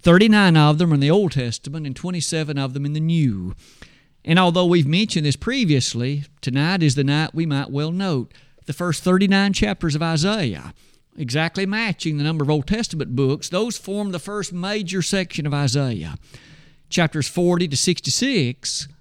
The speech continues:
are the second section, and there are thirty-nine books in the first section, twenty-seven in the second, and that exactly matches the number of Bible books in the Old Testament as well as the number of Bible books in the New. It is the case, and as we take up the fortieth chapter tonight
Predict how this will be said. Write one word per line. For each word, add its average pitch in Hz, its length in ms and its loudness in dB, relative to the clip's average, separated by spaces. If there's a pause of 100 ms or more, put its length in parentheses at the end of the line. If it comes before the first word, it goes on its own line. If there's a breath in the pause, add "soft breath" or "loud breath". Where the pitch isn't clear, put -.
(160)
are 160 160 -2
the 139 120 0
second - 360 0
section, 147 520 0
and 143 160 -4
there 143 160 -4
are 120 120 -6 (160)
thirty-nine 160 600 -2
books 175 280 4
in 160 60 2
the 147 60 4
first 202 280 2
section, 139 440 -4
twenty-seven 180 520 0
in 202 100 -2
the 185 40 -2
second, 160 520 -4 (460 loud breath)
and 156 140 -4
that 175 140 -4
exactly 165 420 -2
matches 165 720 -2 (400 soft breath)
the 147 160 0
number 151 400 -2
of 120 140 -6
Bible 147 340 0
books 147 320 -2
in 123 60 -2
the 135 80 4
Old 180 240 6
Testament 110 580 -4 (340 soft breath)
as 143 240 4
well 147 160 4
as 131 120 4
the 127 80 4
number 135 240 6
of 120 80 4
Bible 127 280 4
books 113 400 -2
in 113 140 -2
the 107 80 -2
New. 107 600 -2 (1200 loud breath)
It 160 100 4
is 196 180 6
the 143 80 -6
case, 175 520 -2
and 147 100 2
as 135 160 0
we 151 140 0
take 156 280 4
up 180 180 -2
the 131 100 -4
fortieth 170 480 4
chapter 160 340 -4
tonight 127 560 -4